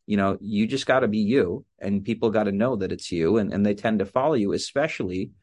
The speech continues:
if your intentions are bigger than you. And I would say that's the second thing, is authenticity is the one,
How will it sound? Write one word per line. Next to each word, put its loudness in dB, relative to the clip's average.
if 0
your 4
intentions 0
are 0
bigger 0
than 0
you. -2
And 0
I 2
would 2
say 0
that's 0
the -2
second -2
thing, -6
is -4
authenticity 2
is -2
the -2
one, -2